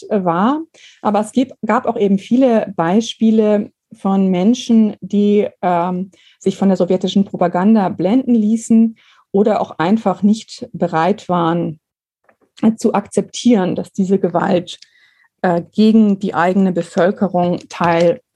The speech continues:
ähm, der sowjetischen Realität war. Der,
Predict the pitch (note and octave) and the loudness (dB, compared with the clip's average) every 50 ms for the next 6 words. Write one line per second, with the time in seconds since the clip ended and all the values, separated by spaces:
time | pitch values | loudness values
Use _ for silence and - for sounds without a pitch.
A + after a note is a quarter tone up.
0 | _ _ - - E3+ E3+ D#3 E3 - - - F#3+ F3+ - F3 F3+ F3 D#3 E3 - | _ _ -6 -2 -2 -2 0 -2 -2 -2 -2 -2 0 0 0 0 0 0 0 -2
1 | F3 F3 - F3+ F3 - D#3+ - E3 F3 E3 D#3 E3+ F3 D#3+ - - - G3+ D#3+ | -4 -2 -2 0 0 -2 -2 -2 -2 -2 0 0 -2 -4 -6 -8 -4 -2 0 0
2 | D#3 D#3 - - - - _ - - A#3 G3 F#3+ E3+ C#3+ C3 B2+ - - - - | 0 -2 -6 -12 -18 -20 _ -18 -14 -14 -10 -6 -4 -4 -2 -4 -4 -8 -10 -16
3 | _ _ _ _ _ _ _ _ _ _ _ _ _ - - - - - - _ | _ _ _ _ _ _ _ _ _ _ _ _ _ -20 -20 -20 -20 -20 -20 _
4 | _ _ _ G#3 G3 F3 | _ _ _ -4 -4 -4